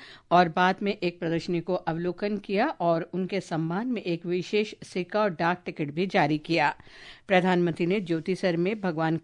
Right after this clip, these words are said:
कृष्ण के पवित्र पंचजन्य शंख के सम्मान में निर्मित पंचजन्य स्मारक का उद्घाटन भी किया। इससे पहले प्रधानमंत्री मोदी ने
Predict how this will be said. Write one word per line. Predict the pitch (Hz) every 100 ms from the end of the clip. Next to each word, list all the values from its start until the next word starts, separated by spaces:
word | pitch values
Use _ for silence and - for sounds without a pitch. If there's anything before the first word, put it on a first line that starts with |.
| -
कृष्ण | 180 214 185
के | 208
पवित्र | 208 - 165 190 220
पंचजन्य | 220 - 185 185 180 185 180 196 226 -
शंख | - 190 -
के | 180
सम्मान | 170 170 156 165 208
में | 214
निर्मित | 185 180 180 196 - - - -
पंचजन्य | 208 214 202 185 175 185
स्मारक | 185 - 165 190 247
का | 147 - 190
उद्घाटन | 185 - 220 160 143
भी | 143 196
किया। | - 165 151 147 - - - - - - -
इससे | 240 233 302
पहले | 294 247 285
प्रधानमंत्री | 269 202 196 214 214 226
मोदी | 214 180 180
ने | 196 220